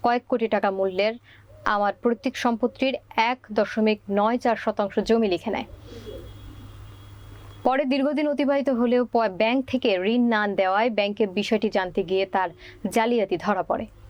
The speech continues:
পরে বণিক সমিতি ব্যবসায়ী ও স্থানীয়দের নিয়ে আমার জমি ফিরিয়ে দিতে একাধিকবার তাগাদা দিলেও সে ফিরিয়ে না দিয়ে তালবাহানা শুরু করে। এ নিয়ে স্থানীয়ভাবে বহু দেন দরবার করে মীমাংসা না হওয়ায় আমি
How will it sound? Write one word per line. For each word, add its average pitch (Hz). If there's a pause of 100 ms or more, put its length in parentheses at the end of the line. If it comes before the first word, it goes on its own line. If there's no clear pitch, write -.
(400)
পরে 240
বণিক 254
সমিতি 269
ব্যবসায়ী 254
ও 226
স্থানীয়দের 202
নিয়ে 202
আমার 190
জমি 226
ফিরিয়ে 240
দিতে 202
একাধিকবার 208 (120)
তাগাদা 220
দিলেও 214
সে 202 (380)
ফিরিয়ে 285
না 233
দিয়ে 240
তালবাহানা 202
শুরু 214
করে। 202 (460)
এ 254
নিয়ে 320
স্থানীয়ভাবে 302
বহু 233
দেন 247
দরবার 226 (360)
করে 233
মীমাংসা 240
না 202
হওয়ায় 233
আমি 220